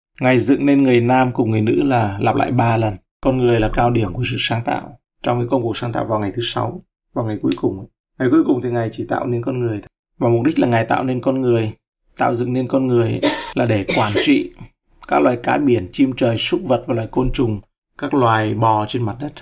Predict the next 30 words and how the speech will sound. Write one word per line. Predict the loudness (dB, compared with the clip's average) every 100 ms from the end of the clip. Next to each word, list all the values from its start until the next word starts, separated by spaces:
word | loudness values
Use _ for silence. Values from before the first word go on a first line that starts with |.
| -20 -20 _
và | -2 -2
khắp | -2 -6 -6
cả | -8
đất. | -6 -8 -12 _ _ -4
Thì | 2 2 2 -2 -4 -4
cái | -2
sự | 0
mà | 2 2 2 2 -2 -2
lặp | -2 0
lại | -2 0
ba | 2 2
lần | 2 2
này | 2 2
nó | 0
là | 0
một | 0 -2
cái | -2 -2 -2 -4 -12 _ _ 0
cao | 0 2
điểm. | 2 0 -4 -18 _ -12 -4
Hễ | 2
điều | 4
gì | 4 4 2
mà | 2 0
Đức | 0
Chúa | 0
Trời | 0
nói | 0 0 0
ba | 2 0
lần | 0 -2
ấy, | -4